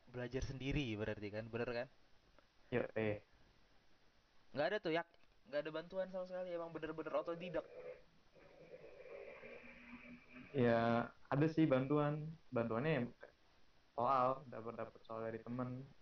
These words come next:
Speaker 1: Maksud gua, ya iya sih, bukan
Speaker 2: <laughs>
Speaker 1: gimana ya?
Speaker 2: Maksudnya ban-, bantuan secara
Speaker 1: Kayak,
Speaker 2: pengajaran.
Speaker 1: iya, kayak lu, misalnya lu nggak ada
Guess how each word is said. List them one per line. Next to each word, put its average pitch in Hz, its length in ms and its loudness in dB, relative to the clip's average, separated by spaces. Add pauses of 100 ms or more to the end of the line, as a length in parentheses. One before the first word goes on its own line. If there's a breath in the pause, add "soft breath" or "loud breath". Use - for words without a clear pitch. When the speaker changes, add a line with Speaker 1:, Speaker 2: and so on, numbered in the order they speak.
(120)
Speaker 1:
Maksud 90 440 -10
gua, 107 320 -4 (800)
ya 107 240 -14
iya 101 240 -14
sih, - 240 -18 (120)
bukan - 280 -18 (160)
Speaker 2:
<laughs> - 1300 -8
Speaker 1:
gimana 127 240 -2
ya? 123 160 2 (160)
Speaker 2:
Maksudnya 143 320 2
ban-, 131 280 4
bantuan 123 480 4
secara 117 280 -2
Speaker 1:
Kayak, - 80 0
Speaker 2:
pengajaran. 113 540 4 (180)
Speaker 1:
iya, 135 320 -4
kayak 113 240 -4
lu, 123 160 -12
misalnya 123 240 -6
lu 143 80 -10
nggak 123 160 -6
ada 110 160 -6